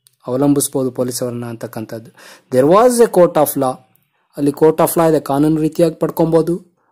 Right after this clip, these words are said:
ಅಥವಾ ಪೊಲೀಸ್ಗೆ ನಾವು ಕಂಪ್ಲೇಂಟ್ ಅನ್ನ ಕೊಟ್ಟ ಒಂದು ಲ್ಯಾಂಡ್ ಅನ್ನ ವಾಪಸ್ ಪಡ್ಕೊಬಹುದು. If you did not want that, ನಿಮ್ಗೆ ಕೋರ್ಟ್‌ಗೆ ಹೋಗೋದಾಗ್ಲಿ ಅಥವಾ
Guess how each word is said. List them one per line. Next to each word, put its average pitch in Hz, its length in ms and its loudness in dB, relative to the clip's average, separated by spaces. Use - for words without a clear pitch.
ಅಥವಾ 131 200 -2
ಪೊಲೀಸ್ಗೆ 147 460 0
ನಾವು 147 140 0
ಕಂಪ್ಲೇಂಟ್ 151 380 -2
ಅನ್ನ 160 100 0
ಕೊಟ್ಟ 151 260 -4
ಒಂದು 156 320 0
ಲ್ಯಾಂಡ್ 151 220 0
ಅನ್ನ 156 100 0
ವಾಪಸ್ 151 240 -2
ಪಡ್ಕೊಬಹುದು. 151 560 0
If 147 160 2
you 156 40 6
did 151 200 2
not 262 380 2
want 180 300 0
that, 190 300 0
ನಿಮ್ಗೆ 131 220 0
ಕೋರ್ಟ್‌ಗೆ 147 380 2
ಹೋಗೋದಾಗ್ಲಿ 143 520 2
ಅಥವಾ 160 320 2